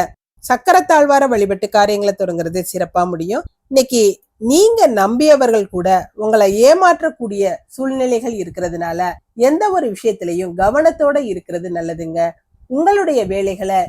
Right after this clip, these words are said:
நீங்களே செய்யறது நல்லது. அடுத்தவர்களை நம்பி பொறுப்புகளை ஒப்படைக்காதீங்க. பண விஷயங்கள்ல எச்சரிக்கையா இருக்கணும்.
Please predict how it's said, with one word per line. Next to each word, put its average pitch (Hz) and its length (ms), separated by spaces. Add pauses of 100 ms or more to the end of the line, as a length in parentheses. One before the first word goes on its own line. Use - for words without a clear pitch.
நீங்களே 294 500
செய்யறது 185 500
நல்லது. 170 420 (280)
அடுத்தவர்களை 269 640
நம்பி 185 320 (100)
பொறுப்புகளை 240 520 (100)
ஒப்படைக்காதீங்க. 170 720 (440)
பண 294 280
விஷயங்கள்ல 185 560 (240)
எச்சரிக்கையா 208 580 (120)
இருக்கணும். 165 440